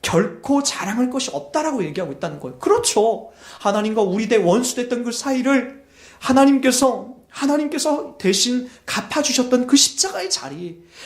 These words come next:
나를 의롭다고 인정해주신 그 자리, 그거 외에는 바로 사도 바울이 더 이상 자랑할 만한 것이 없다라는 거예요. 사랑하는 성도 여러분,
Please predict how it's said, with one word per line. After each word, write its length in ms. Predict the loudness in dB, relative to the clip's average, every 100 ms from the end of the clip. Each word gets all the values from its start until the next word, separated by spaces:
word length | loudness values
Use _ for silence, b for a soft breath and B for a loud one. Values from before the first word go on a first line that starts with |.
| B B
나를 380 | 2 4 4 4
의롭다고 600 | 6 6 4 -2 -2 -2
인정해주신 640 | -2 -2 -2 -2 -4 -4
그 200 | 0 2
자리, 580 | 2 0 -10 -10 -12 -14 b b 0
그거 300 | 4 6 4
외에는 680 | 2 0 -2 -4 -6 -10 _ b -16
바로 240 | -10 -6
사도 360 | -4 -2 -2 -2
바울이 560 | -2 0 -2 -4 -10 -2
더 180 | 2 4
이상 240 | 4 0
자랑할 440 | 0 0 0 -2
만한 220 | -2 -4 -4
것이 320 | -2 -4 -8 B B
없다라는 560 | 2 2 -2 -4 -8
거예요. 380 | -18 -20 -20 -20 _ _ _ _ b b b b b
사랑하는 360 | 2 4 4
성도 220 | 0 2 2
여러분, 540 | 2 0 -4 -6